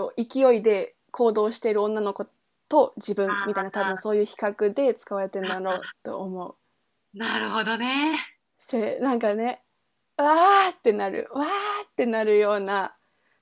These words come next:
Speaker 2: うんうん。
Speaker 1: 別に自分に置き換えるわけでもないんだけど、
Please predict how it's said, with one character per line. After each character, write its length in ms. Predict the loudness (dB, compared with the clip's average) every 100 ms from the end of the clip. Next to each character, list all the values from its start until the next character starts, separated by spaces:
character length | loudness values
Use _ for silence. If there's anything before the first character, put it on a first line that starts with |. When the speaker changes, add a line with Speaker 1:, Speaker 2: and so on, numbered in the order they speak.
| -12
Speaker 2:
う 80 |
ん 40 | -10
う 300 | -10 -12 -12 -14
ん。 60 | -16 _ _ _ _ _ _ _ _ _ _ _ _
Speaker 1:
別 160 | -4 2
に 80 | 2
自 120 | 4
分 140 | 4
に 80 | 6
置 160 | 4 4
き 40 |
換 80 | 4
え 80 | 6
る 80 |
わ 80 | 4
け 120 | 4
で 80 | 2
も 100 | 2
な 160 | 0 2
い 100 | 2
ん 60 | 2
だ 120 | -2
け 120 | -2
ど、 360 | -2 -2 -2